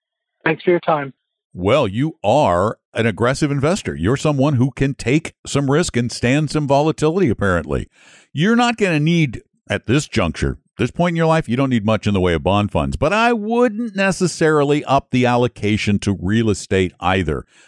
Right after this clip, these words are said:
Speaker 2: because real estate funds do not have the, or have not, you know, everything's past tense, have not posted the same kind of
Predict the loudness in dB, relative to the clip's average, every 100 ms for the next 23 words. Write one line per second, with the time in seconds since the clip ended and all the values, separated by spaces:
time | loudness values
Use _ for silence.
0 | _ -4 0 0 0 -2 0 2 0 0
1 | 0 0 -2 0 0 -4 -8 -6 0 4
2 | 4 2 0 2 2 2 -2 -6 -4 0
3 | 0 -2 -4 -4 0 0 0 -2 0 -2
4 | 0 -2 0 0 -2 -4 0 0 0 0
5 | 0 -2 -2 -2 -4 -4 _ -20 _ -2
6 | 2 2 2 0 0 2 2 0 _ 0
7 | 0 0 0 0 0 -2 0 -2 0 -2